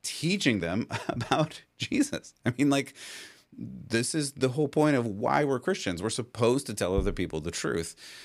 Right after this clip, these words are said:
Why would we not tell other people the truth? And you say, "Well, that sounds judgy." <sighs> Maybe if it sounds that way, I don't know what to tell you. There, the more serious question is, if you don't have Christ, how do you know what is right and wrong?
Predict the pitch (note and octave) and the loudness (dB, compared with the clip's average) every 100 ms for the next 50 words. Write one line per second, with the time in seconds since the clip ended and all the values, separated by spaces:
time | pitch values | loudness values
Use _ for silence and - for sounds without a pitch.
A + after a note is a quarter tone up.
0 | - _ F2 G#2+ B2 B2 G2 A2 A#2+ - | -20 _ 2 4 4 4 4 4 2 -2
1 | D#2 D2 E2 D#2+ E2+ D2 C#2 E2 - G#1+ | -6 -6 -6 -4 -6 -6 -6 -6 -6 -8
2 | - _ - G#2 G#2+ G2+ F#2+ G#2 A2 A2+ | -8 _ -2 0 0 0 2 2 2 0
3 | A2 D#2+ E2 E2 D#2+ G1+ - _ _ - | -4 -4 -4 -4 -4 -12 -18 _ _ -20
4 | - _ - - - - G2+ B2 G3 F#3 | -20 _ -6 -6 -6 -6 0 2 4 4
5 | D3 G#2 - B2 G#3 E2+ E2+ G2 - E3 | 4 2 0 -2 -2 -2 -2 0 2 2
6 | G3+ D3 B2 - - C3+ G#2+ C2+ - - | 4 4 4 0 -2 0 0 -4 -8 -20
7 | _ - G#2+ G2 C#3 D3 - A#2+ B2 C#3 | _ -10 -8 4 6 6 2 2 4 4
8 | C#3+ D3 F3 C#3+ G#2 F#2+ F2+ D#2+ E2 - | 2 0 0 2 0 0 -2 -2 -4 -6
9 | _ A#2 - G#2 D3 F3+ E3 B2 C3 A2+ | _ -4 -2 0 2 2 0 0 0 0
10 | - - G2 G2+ - - - A#2 C3+ E3+ | 0 2 2 0 -6 -14 -8 2 2 4
11 | D#3+ D#3 D3+ C#3+ C#3 G#2 F#2+ G2 F#2+ F2+ | 2 4 4 4 4 2 2 2 0 -2
12 | F2 F2 F#2 G2+ | -4 -2 -2 -2